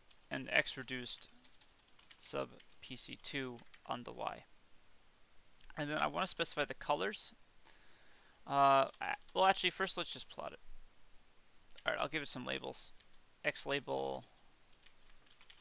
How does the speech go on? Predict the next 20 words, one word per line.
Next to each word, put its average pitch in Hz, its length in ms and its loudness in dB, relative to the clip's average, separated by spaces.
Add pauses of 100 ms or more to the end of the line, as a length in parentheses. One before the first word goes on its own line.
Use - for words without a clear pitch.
(180)
will - 160 -8
be 123 460 -4
P 135 120 -10
C 131 180 -8
one, 151 240 -4 (1400)
and 131 220 -2 (100)
Y 143 340 10
label 131 420 -2 (3500)
will 151 100 -6
be 131 140 -8
P - 160 -10
C - 240 -8
two. 180 180 -2 (1700)
And 139 160 -2
then 135 160 0
we'll 131 80 -6
give 123 140 -10
it 120 120 -12
a - 60 -12
title, 127 300 2